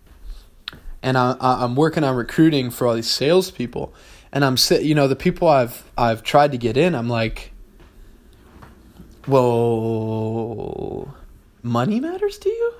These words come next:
And they're like, "Yeah." And I'm like, "Here's, here's the amount of money." And they're like, "Like, um, getting better at sales matters to you?" Like, "No, I'm already good at sales." "What matters to you?" And I break it down and I'm like, "I admit,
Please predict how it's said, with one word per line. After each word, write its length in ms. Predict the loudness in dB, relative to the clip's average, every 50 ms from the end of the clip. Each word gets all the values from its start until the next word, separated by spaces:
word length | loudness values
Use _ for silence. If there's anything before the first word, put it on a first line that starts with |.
| -12 -8
And 100 | -4 -2
they're 140 | -2 0 0
like, 260 | 0 0 -2 -2 -2
"Yeah." 440 | -2 -2 -2 -2 -6 -6 -8 -10 -12 -10
And 140 | -6 -6
I'm 80 | -4 -4
like, 120 | -4 -4
"Here's, 300 | -2 -2 -4 -4 -4 -10 -18 -20 -20 -20 -20 -20 -20 -18 _ -4
here's 160 | -4 -2 -2
the 60 | -2
amount 200 | -2 -2 -2 -2
of 60 | -2
money." 220 | -2 -2 -2 -4 -4
And 80 | -6
they're 80 | -6 -6
like, 160 | -6 -6 -6 -8 -8 -10 -10 -12 -14 -18 -20 -20 -20 -20 -20 -20 -20 -20 -20 -20 _ _ _ -20 _ _ _ _ _ _ _ _ _ _ _ _ _ -16 -10
"Like, 320 | -8 -8 -8 -8 -8 -8
um, 1200 | -8 -6 -4 -4 -4 -4 -4 -4 -4 -4 -4 -4 -4 -6 -6 -6 -6 -8 -10 -10 -12 -14 -16 -18 -18 -20 _ -20 -20 -20 -20 -20 -20 _ _ _ _ -20 -20 _ _ _ _ _ _ -18 -18 -18 -18 _ _ -20 -20 -20 _ _ _ -4
getting 200 | -2 -2 0 0
better 180 | 0 0 0 0
at 100 | -2 -4
sales 480 | -6 -4 -4 -2 0 -2 -2 -4 -4
matters 380 | -6 -6 -4 -4 -6 -8 -10 -6
to 100 | -4 -4
you?" 280 | -4 -4 -4 -8 -8 -10 -14 -20 -20 -20 -20 -20 -20 -20 -14 -4
Like, 380 | 0 2 2 2 2 -2 -6
"No, 340 | -2 0 2 4 4 4 4
I'm 140 | 2 2 0
already 220 | 0 0 0 0
good 180 | 0 0 -2 -2
at 80 | -2 -4
sales." 300 | -4 -2 -2 -4 -4 -8 -16 -20 -20 -20 -10
"What 300 | -2 0 2 2 2 0
matters 460 | -2 -2 0 0 0 0 -2 -4 -8 -8
to 100 | -6 -6
you?" 160 | -6 -6 -6 -6
And 120 | -2 0
I 60 | 0
break 260 | 2 2 0 0 0 -2
it 80 | -4
down 280 | 0 0 0 2 2 0
and 100 | 0 -2
I'm 100 | -2 0
like, 240 | 0 -2 -2 -4 -4
"I 140 | -2 0 0
admit, 480 | 0 0 -2 -2 -2 -2 -2 -4 -10